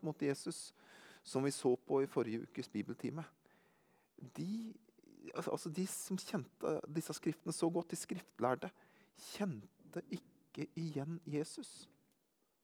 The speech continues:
til tross for sin kunnskap og sin skråsikkerhet. Det bør gjøre oss bibellesere og fortolkere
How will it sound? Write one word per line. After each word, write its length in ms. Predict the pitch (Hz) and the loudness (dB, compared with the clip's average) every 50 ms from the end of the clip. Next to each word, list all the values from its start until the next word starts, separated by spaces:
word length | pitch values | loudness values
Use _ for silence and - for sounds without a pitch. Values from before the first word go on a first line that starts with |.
| _ _ | _ _
til 160 | - 143 - _ | -6 -6 -6 _
tross 540 | - - - 156 147 - - - - - - - | -10 -6 -2 -2 -2 -2 -4 -14 -14 -14 -16 -8
for 160 | - - - | -8 -6 -6
sin 480 | - - - - - - 127 147 165 170 - | -6 -10 -10 -6 -4 -2 -2 0 -2 -4 -6
kunnskap 640 | - - 165 139 110 - - _ 147 156 160 - _ | -2 -2 -2 -2 -2 -10 -8 _ -2 -2 -2 -2 _
og 180 | - 147 156 | -4 -4 -4
sin 280 | 156 - - 117 139 160 | -4 -4 -4 -4 -4 -4
skråsikkerhet. 720 | - - - 156 143 123 - - - - - 165 170 180 - _ _ - - _ _ _ _ _ _ _ _ _ _ _ _ _ _ _ _ _ _ _ _ _ _ _ | -4 -2 0 0 0 0 -2 -6 -6 -6 -4 -4 -4 -6 -6 _ _ -20 -20 _ _ _ _ _ _ _ _ _ _ _ _ _ _ _ _ _ _ _ _ _ _ _
Det 400 | 117 113 110 117 120 131 135 135 | -14 0 6 6 8 8 6 4
bør 220 | 117 113 110 120 | 2 2 2 2
gjøre 420 | 131 120 123 117 95 90 95 110 117 | 2 2 2 2 4 2 2 2 0
oss 140 | 120 - - | -2 -4 -6
bibellesere 800 | - 104 104 104 113 107 113 110 101 101 - - - - 123 120 120 - _ _ | -6 -6 -6 0 0 0 0 2 -2 -2 -4 -4 -4 -4 -4 -4 -6 -10 _ _
og 100 | - 117 | -4 -4
fortolkere 800 | - - - - _ - - 95 92 - _ _ - 104 101 98 | -4 -4 -10 -10 _ -2 -2 -2 -2 -4 _ _ -4 -4 -4 -4